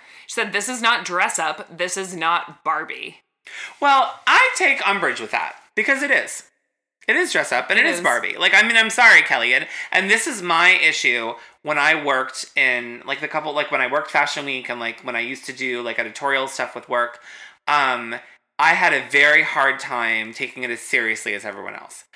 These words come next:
Speaker 1: Yeah.
Speaker 2: Because it is, it's fucking clothes at the end of the day. And, like, I like clothes, but, like, you're not saving lives. <laughs> You're not, like,
Speaker 1: Yeah.
Speaker 2: feeding starving children. Like, at the end of the day, it's a thirty thousand dollar dress. Like, calm down.
Speaker 1: The only reason I'll excuse it is that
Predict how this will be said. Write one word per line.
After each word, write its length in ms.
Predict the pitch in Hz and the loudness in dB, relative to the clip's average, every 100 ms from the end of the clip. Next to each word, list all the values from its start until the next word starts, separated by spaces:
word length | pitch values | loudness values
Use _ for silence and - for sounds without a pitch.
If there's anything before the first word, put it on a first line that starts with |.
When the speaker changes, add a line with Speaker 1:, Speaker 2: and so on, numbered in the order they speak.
| - | -8
Speaker 1:
Yeah. 100 | 208 | -2
Speaker 2:
Because 160 | 185 202 | 2 2
it 100 | 254 | 4
is, 200 | 240 - 220 | 2 2 -4
it's 160 | - | -2
fucking 300 | 202 202 196 | -4 -4 -6
clothes 420 | 180 180 123 110 | -4 -4 -4 -6
at 100 | 123 | -6
the 80 | 131 | -4
end 160 | 135 143 | -2 -4
of 60 | |
the 80 | 135 | -2
day. 280 | 127 107 - | 0 0 0
And, 120 | - 170 | -4 0
like, 120 | 165 | 2
I 120 | 196 | 4
like 220 | 214 214 | 4 2
clothes, 380 | - 135 - - | 0 -4 -6 -6
but, 160 | 147 143 | -4 0
like, 240 | 147 - - - | -2 -2 -18 -2
you're 120 | 170 | 2
not 200 | 165 156 | 2 2
saving 300 | - 175 165 | 2 2 2
lives. 480 | 151 113 113 113 - - _ - | 2 0 -2 -6 -16 -20 _ -8
<laughs> 380 | - - - - | -6 -4 -4 0
You're 120 | 190 | 2
not, 500 | 147 135 147 - 143 | 4 4 4 2 0
like, 380 | 143 131 - - - | 2 2 -2 -12 -6
Speaker 1:
Yeah. 220 | 170 120 - | -4 -4 -8
Speaker 2:
feeding 380 | - 202 175 170 | -2 0 2 2
starving 340 | 170 147 151 | 2 2 0
children. 480 | 143 107 104 104 110 - _ | -2 -4 -4 -8 -12 -20 _
Like, 240 | 156 156 170 | -2 0 0
at 100 | 170 | 2
the 100 | 180 | 4
end 100 | 180 | 4
of 60 | |
the 80 | 160 | 2
day, 260 | 156 135 123 | 6 6 6
it's 180 | 135 - | 0 -2
a 100 | 139 - _ - - | -4 -6 _ -14 -2
thirty 240 | 165 147 | 0 2
thousand 260 | 135 127 123 | 0 -2 -2
dollar 220 | 110 98 | -2 -2
dress. 340 | - - - | -6 -10 -8
Like, 420 | 131 135 - - _ | -2 -2 -4 -18 _
calm 240 | - 185 151 | -4 -2 -2
down. 200 | 98 - _ _ _ _ _ | -6 -10 _ _ _ _ _
Speaker 1:
The 80 | 254 | -4
only 160 | 311 370 | -2 -2
reason 260 | 339 262 214 | -2 0 0
I'll 160 | 185 | 0
excuse 400 | 170 - 208 185 | -2 -8 -6 -4
it 140 | 180 - | -2 -2
is 100 | 160 | -2
that 180 | 160 | -2